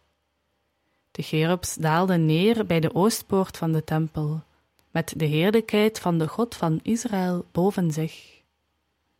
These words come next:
Het waren dezelfde wezens die ik gezien had onder de God van Israël, toen ik aan de Kebar verbleef.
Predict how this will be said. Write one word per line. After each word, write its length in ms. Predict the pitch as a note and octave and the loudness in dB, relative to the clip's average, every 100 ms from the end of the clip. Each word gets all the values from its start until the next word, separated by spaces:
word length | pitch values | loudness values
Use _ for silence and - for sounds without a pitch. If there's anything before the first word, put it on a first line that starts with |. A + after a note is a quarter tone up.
| _ _ _ | _ _ _
Het 160 | E3+ | -6
waren 340 | E3 D#3+ D#3+ D#3+ | 2 2 4 2
dezelfde 500 | D3+ D3 D#3 G3+ E3 | 2 2 2 4 4
wezens 560 | D#3+ F3+ A#3 A3 G#3+ | 4 4 4 2 2
die 180 | - E3+ | 0 0
ik 80 | - | 0
gezien 320 | E3 D3 G#3 | -2 0 2
had 320 | A3 A#3 - - | 4 2 -2 -2
onder 300 | G3+ G#3+ F#3 | 2 2 2
de 100 | D#3 | 0
God 260 | G3+ G#3+ | -2 -4
van 240 | - D#3+ - | -2 0 0
Israël, 640 | F#3 F#3+ D#3 D3 D#3 D#3+ _ _ _ _ - | -2 -2 -2 -2 -4 -8 _ _ _ _ -2
toen 180 | F#3+ | 2
ik 180 | F#3 - | 2 2
aan 200 | - D#3+ | -2 0
de 100 | D#3 | 2
Kebar 540 | D#3 - G#3 G3 D3 C#3+ | 0 2 2 4 0 -2
verbleef. 800 | D#3 D3 D#3 D#3 D#3+ - - | -2 -2 0 0 -2 -8 -20